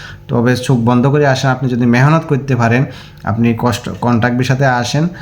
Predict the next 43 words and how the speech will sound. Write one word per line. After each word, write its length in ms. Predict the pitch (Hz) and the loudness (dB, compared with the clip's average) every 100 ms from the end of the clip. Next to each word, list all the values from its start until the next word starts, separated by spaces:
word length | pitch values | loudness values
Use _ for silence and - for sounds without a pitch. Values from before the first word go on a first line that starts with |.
| - - | -18 -16
অসুবিধা 640 | - - 160 160 165 139 123 | -8 0 0 2 2 2 0
কী? 200 | 104 113 | 0 -2
আপনি 220 | 120 131 | 0 0
যদি 140 | 127 | 0
পঁয়ত্রিশ 440 | 117 127 123 127 131 | 0 0 0 -2 0
চল্লিশ 180 | 135 127 | 0 2
হাজার 140 | 131 | 0
টাকা 220 | 139 139 | 0 0
প্রথমে 360 | 135 117 127 127 | 0 0 2 0
স্টার্টিং 320 | - 123 127 | 0 0 0
স্যালারি 320 | 127 123 120 | 2 0 0
পান, 220 | 117 117 110 - - 110 | -2 -4 -6 -14 -12 -4
তখন 260 | 117 139 | -2 2
আপনি 200 | 139 143 | 0 0
আস্তে 140 | 127 131 | 0 -2
আস্তে 160 | 131 | -4
পুরান 300 | 131 139 120 | -2 0 0
হবেন, 220 | 120 120 | 0 0
আস্তে 200 | 117 113 | -2 -2
আস্তে 260 | 107 - 135 | -4 -2 0
আপনার 220 | 123 123 | 0 -2
স্যালারি 400 | 113 139 135 131 | -2 0 2 2
বাড়বে। 320 | 123 110 104 101 - - - | 0 0 -2 -2 -6 -20 -4
পরবর্তীতে 600 | 147 147 143 143 139 139 135 - - | -2 0 -2 0 0 0 -2 -12 -4
মাস 260 | 135 135 131 | 0 2 2
শেষে 260 | 143 143 147 | 0 0 0
আপনি 420 | 143 135 - 131 | 2 -4 -2 -2
যদি 160 | 123 117 | 0 -2
পঞ্চাশ 420 | 131 123 110 113 | 0 0 0 0
ষাট 120 | 127 123 | 0 0
হাজার 200 | 127 127 | 0 0
টাকা 180 | 131 | -2
স্যালারি 380 | 131 139 131 123 | 0 2 2 2
পান, 220 | 113 110 101 - - | 0 0 -2 -6 -4
আপনার 200 | 131 143 | 0 2
কি 80 | 139 | 2
সমস্যা 420 | 156 156 135 143 | 2 2 2 2
আছে? 280 | 135 113 101 | 0 0 -4
সমস্যা 320 | - 160 160 151 | 0 0 2 0
তো 120 | 147 | 2
নাই। 220 | 123 98 - - - - - 110 | 2 0 -4 -16 -20 -20 -12 -2
পঞ্চাশ 280 | 127 131 131 | 0 2 0
হাজার 200 | 131 | 0